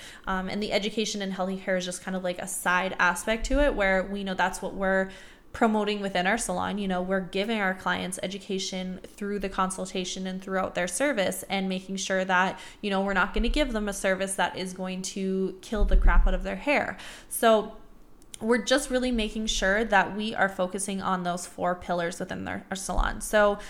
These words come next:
again, make it thr-, uh, three to five categories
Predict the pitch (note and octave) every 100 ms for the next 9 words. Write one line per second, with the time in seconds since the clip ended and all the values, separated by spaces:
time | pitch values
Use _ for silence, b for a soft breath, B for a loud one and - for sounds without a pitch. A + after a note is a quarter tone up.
0 | B B B - G#3 G#3 F#3+ F#3 - G#3
1 | G#3+ A3 A3+ - - G#3 G3+ G#3 F#3+ F#3+
2 | A3+ A3+ C4+ B3+ B3 B3 A#3 A3 G#3 F#3+
3 | F#3 F3+ F#3+